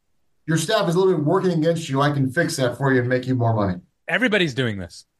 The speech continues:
Speaker 2: This is not a, uh, an edge case. This is ninety percent of dental. Now, this is, and this is why D S Os are kicking everybody's butt.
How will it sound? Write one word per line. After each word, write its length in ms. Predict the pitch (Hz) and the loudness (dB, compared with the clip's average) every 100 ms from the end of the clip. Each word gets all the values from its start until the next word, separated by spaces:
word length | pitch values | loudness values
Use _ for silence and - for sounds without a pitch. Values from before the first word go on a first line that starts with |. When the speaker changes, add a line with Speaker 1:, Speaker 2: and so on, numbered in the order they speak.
| _ | _
Speaker 2:
This 120 | 180 | -2
is 120 | 247 | 0
not 360 | 170 165 196 - | 2 2 2 0
a, 400 | 151 131 117 104 _ _ _ - | 0 2 0 -4 _ _ _ -2
uh, 420 | 135 120 117 113 139 | 2 2 4 2 0
an 160 | 123 | 0
edge 260 | 127 151 - | 0 -2 -4
case. 400 | 107 87 - - _ _ _ | -6 -4 -8 -12 _ _ _
This 140 | 160 185 | -2 0
is 120 | 147 | -2
ninety 720 | 131 151 165 165 156 135 - _ _ _ _ _ - | 0 0 0 0 2 0 -6 _ _ _ _ _ -6
percent 280 | 139 165 | -2 0
of 80 | 147 | 0
dental. 240 | 131 165 127 | 0 0 0
Now, 200 | 143 135 | 0 0
this 180 | 175 | 0
is, 120 | 185 160 | 0 0
and 160 | 147 | 0
this 140 | 170 170 | 0 -2
is 80 | |
why 180 | 147 156 | 0 0
D 160 | 151 170 | 2 0
S 140 | 151 | 2
Os 160 | 196 202 | 0 0
are 60 | |
kicking 380 | 160 156 170 147 147 | -2 -4 -2 -4 -2
everybody's 380 | 151 156 151 | -2 0 0
butt. 260 | 143 226 | 0 0